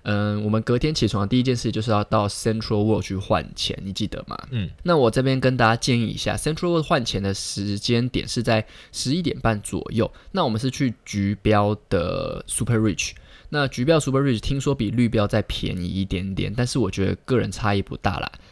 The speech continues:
Speaker 1: 不过我们都去换的时候，蛮多人在排队的，对不对？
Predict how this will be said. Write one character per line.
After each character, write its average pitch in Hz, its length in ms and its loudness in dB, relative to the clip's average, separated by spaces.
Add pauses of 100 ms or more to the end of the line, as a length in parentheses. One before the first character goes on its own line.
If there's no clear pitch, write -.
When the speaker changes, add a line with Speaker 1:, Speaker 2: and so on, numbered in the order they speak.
(160)
Speaker 1:
不 143 100 -4
过 190 80 6
我 160 60 6
们 113 80 0
都 120 140 0
去 120 280 2
换 120 200 4
的 101 80 0
时 104 100 -2
候， 101 60 0
蛮 95 200 -2
多 110 160 0
人 90 140 -4
在 95 140 -2
排 - 220 -2
队 78 180 -6
的， - 100 -10
对 - 100 -10
不 - 100 -14
对？ - 140 -10